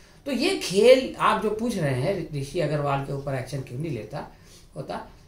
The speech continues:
इसलिए कि भाई जिसके साथ सरकार है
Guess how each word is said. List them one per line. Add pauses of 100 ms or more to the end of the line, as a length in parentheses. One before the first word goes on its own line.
(120)
इसलिए
कि
भाई (420)
जिसके
साथ (560)
सरकार
है